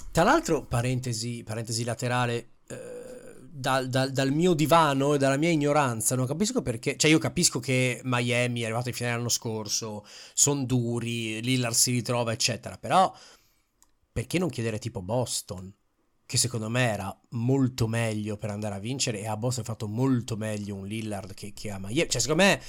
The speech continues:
d-, avessi dovuto fare io lo scambio come dio del basket e scelgo di muovere le pedine,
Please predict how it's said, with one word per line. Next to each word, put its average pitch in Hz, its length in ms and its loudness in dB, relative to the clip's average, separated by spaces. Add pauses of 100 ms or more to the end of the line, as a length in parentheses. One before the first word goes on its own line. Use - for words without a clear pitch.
(280)
d-, - 180 -10
avessi 170 280 6
dovuto 190 200 4
fare 165 220 6
io 190 240 6
lo 170 80 6
scambio 165 500 4
come 135 640 2
dio 165 460 2
del 151 160 4
basket 147 420 2
e 147 40 -4
scelgo 160 300 4
di 139 60 0
muovere 139 240 0
le 135 80 -2
pedine, 139 500 2